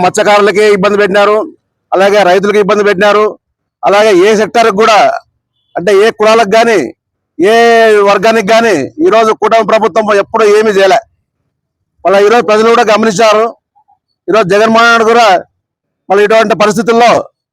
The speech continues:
మన వైఎస్ఆర్ పార్టీ తరఫున ప్రజలే పోవాలని చెప్పి మన పార్టీ కార్యక్రమాన్ని గత ఆరు నెలల నుండి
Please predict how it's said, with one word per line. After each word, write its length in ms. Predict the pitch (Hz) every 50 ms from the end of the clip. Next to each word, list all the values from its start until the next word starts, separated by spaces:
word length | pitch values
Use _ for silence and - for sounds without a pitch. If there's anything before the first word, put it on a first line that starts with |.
| _ _ _ _ _ _ _ -
మన 100 | 196 202 196
వైఎస్ఆర్ 380 | 202 220 226 190 233 233 226 175
పార్టీ 160 | 226 220 220 190
తరఫున 200 | 226 214 208 220 180 202
ప్రజలే 260 | 196 208 220 220 226 214 190
పోవాలని 340 | 214 220 220 220 220 220 214
చెప్పి 240 | 202 - 226 220 202 143 123 - _ _ _ _ _ _ _ _ _ _ _ _ _ -
మన 120 | 190 202 214 - -
పార్టీ 240 | 196 208 220 190 226 226 220 -
కార్యక్రమాన్ని 600 | 208 220 226 226 220 226 226 226 226 226 226 220 185 135 120 - _ _ _ _ _ _ _ _ _ _ -
గత 160 | 185 196 226 214 202 165 - - - - - - - _ - _ _ _ _ - 160 190
ఆరు 120 | 220 220 233
నెలల 180 | 240 233 226 233 233
నుండి 240 | 233 208 233 226